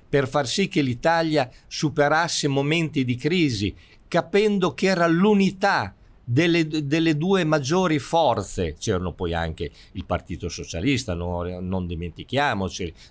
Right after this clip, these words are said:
Partito Repubblicano, il Partito Socialdemocratico, un attimino un po' più piccolo, il Partito... Le-, cioè forze democratiche che si uniscono per far sì che cosa? Per dare uno sviluppo migliore all'intera società,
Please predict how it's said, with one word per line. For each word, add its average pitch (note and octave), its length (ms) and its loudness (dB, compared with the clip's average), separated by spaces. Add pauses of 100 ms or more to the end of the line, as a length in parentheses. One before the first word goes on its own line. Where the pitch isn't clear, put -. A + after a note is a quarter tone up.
Partito G#2+ 480 0
Repubblicano, F#2+ 840 -2
il E2+ 60 -4
Partito G2+ 440 -6
Socialdemocratico, G2 1300 -2 (260)
un A#2 160 2
attimino G#2 480 -2
un F#2+ 100 -4
po' F#2+ 140 -4
più F#2 220 -6
piccolo, A2 580 0 (200)
il B2+ 140 -2
Partito... A#2 460 0
Le-, C#3 160 -2 (140)
cioè - 220 -2 (340)
forze G3 500 0
democratiche F3+ 1120 0
che D#3+ 140 2
si - 240 0
uniscono G3+ 1300 0 (280)
per F#3+ 300 0
far F#3 220 0
sì G#3 180 -2
che F3 160 -2
cosa? G#2+ 520 0 (280)
Per C3+ 240 2
dare E3 540 2 (140)
uno D#3 280 2
sviluppo C#3 720 0
migliore D#3 800 -2
all'intera C3 840 0
società, F2+ 680 -6